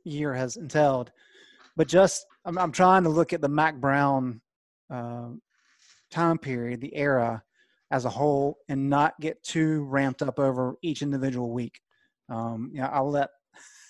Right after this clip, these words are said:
<laughs> I'll let the fans do that because that's, you know, when, when you live and die by each win and loss, I get it. Um, but this is gonna be a, a process, and this is gonna be a situation where last year, I mean, before the season started,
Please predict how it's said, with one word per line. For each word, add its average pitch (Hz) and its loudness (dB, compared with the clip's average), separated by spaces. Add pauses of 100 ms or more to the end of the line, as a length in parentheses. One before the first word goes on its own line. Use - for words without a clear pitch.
<laughs> - 0
I'll 175 8
let 175 6
the 160 0
fans 165 4
do 151 4
that 139 4
because 123 -10
that's, 135 -4 (340)
you 151 -6
know, 117 -6
when, 151 -6
when 147 -2
you 147 0
live 160 6
and 151 0
die 147 6
by 139 2
each 147 -8
win 139 0
and 131 0
loss, 135 0
I 135 -2
get 135 0
it. 123 -8 (640)
Um, 135 0 (300)
but 165 0
this 233 8
is 208 0
gonna 196 6
be 180 8
a, 175 10
a 165 0
process, - 2
and 147 -2
this 175 2
is 175 -2
gonna 180 4
be 185 6
a 170 6
situation 165 2
where 135 0 (560)
last 190 4
year, 240 2 (560)
I 147 -6
mean, 151 0 (200)
before 196 8
the 226 6
season 202 2
started, 160 6